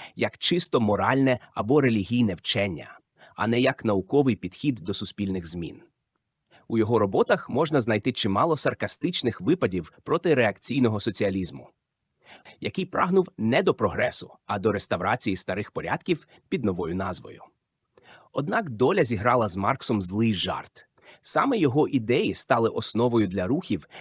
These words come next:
які в підсумку побудували системи, що набагато більше нагадували відродження старих форм деспотизму, ніж прогресивне безкласове суспільство. Якщо Маркс критикував рухи, що намагалися повернутися до середньовічної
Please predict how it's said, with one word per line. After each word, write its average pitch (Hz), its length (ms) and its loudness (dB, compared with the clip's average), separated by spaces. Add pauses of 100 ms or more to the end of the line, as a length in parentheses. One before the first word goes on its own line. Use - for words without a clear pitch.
(120)
які 113 260 -4
в - 40 -6
підсумку 131 560 -4
побудували 101 600 -2
системи, 143 680 -2 (260)
що - 180 -2
набагато 143 380 2
більше 156 340 0
нагадували 131 560 4
відродження 120 600 2
старих 110 420 -2
форм 107 320 -2
деспотизму, 92 760 -4 (220)
ніж 110 160 -2
прогресивне 123 760 0 (120)
безкласове 95 640 -4
суспільство. - 640 -12 (1120)
Якщо 196 300 0
Маркс 180 340 2
критикував 139 580 2
рухи, - 400 -2 (180)
що - 180 0
намагалися 135 540 4
повернутися 120 640 2
до 98 120 -2
середньовічної 101 840 -2